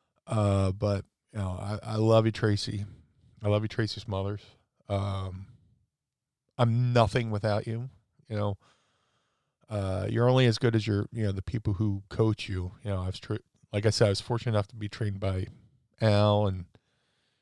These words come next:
Tracy picked up, you know, where Al left off and stuff like that. And, uh, the wrestling world lost a great man. The world in, as a whole lost a great man, a hardworking man,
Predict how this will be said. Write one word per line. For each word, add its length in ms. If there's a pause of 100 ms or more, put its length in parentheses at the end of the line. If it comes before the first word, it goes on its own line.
(160)
Tracy 320
picked 260
up, 140 (220)
you 100
know, 140
where 240
Al 180
left 260
off 440
and 100
stuff 320
like 140
that. 320
And, 240 (2000)
uh, 300
the 120
wrestling 520
world 480
lost 540 (140)
a 80
great 360
man. 400
The 100
world 500 (160)
in, 320 (140)
as 160
a 60
whole 640 (1300)
lost 300
a 40
great 320
man, 360 (100)
a 120
hardworking 720
man, 420